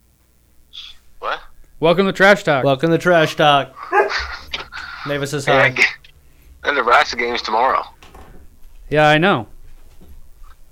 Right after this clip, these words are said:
Speaker 1: Where, where you guys watch it, or what?
Speaker 2: I don't know.
Speaker 3: Where are you watching it? Tell us, caller. Where should
Speaker 1: That's
Speaker 3: people
Speaker 1: fine.
Speaker 3: go?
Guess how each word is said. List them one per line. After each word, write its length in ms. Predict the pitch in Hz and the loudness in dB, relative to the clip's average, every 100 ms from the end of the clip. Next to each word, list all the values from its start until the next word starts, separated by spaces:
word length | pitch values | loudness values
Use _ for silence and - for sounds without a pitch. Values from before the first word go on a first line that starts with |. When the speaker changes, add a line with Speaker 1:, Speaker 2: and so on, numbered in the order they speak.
| - - - | -20 -20 -6
Speaker 1:
Where, 280 | 104 107 104 | 2 4 6
where 160 | 110 110 | 6 8
you 120 | 107 | 8
guys 160 | 104 | 10
watch 240 | 101 110 - | 10 8 8
it, 80 | 90 - - - - | 6 2 -2 -4 -2
or 160 | 85 | 2
what? 180 | 87 - - - - - - - - - - - - | 4 4 2 -2 -10 -20 -20 -20 -20 -20 -20 -20 -4
Speaker 2:
I 120 | 127 | 0
don't 140 | 127 | 0
know. 140 | 143 139 - - 147 | -2 -6 -10 -16 -4
Speaker 3:
Where 120 | 151 | -2
are 40 | |
you 180 | 131 190 | 0 4
watching 360 | 156 120 - 117 | 4 4 -4 -12
it? 140 | 107 | -6
Tell 180 | 160 151 | -2 0
us, 160 | 170 - | 0 -2
caller. 400 | 120 110 135 131 - - - - - - | -6 -6 -8 -10 -20 -20 -20 -20 -20 -4
Where 200 | 151 180 | 0 2
should 80 | - | 4
Speaker 1:
That's 160 | - | 4
Speaker 3:
people 160 | 165 117 - | 4 4 4
Speaker 1:
fine. 80 | 151 | 4
Speaker 3:
go? 280 | 143 113 | 4 2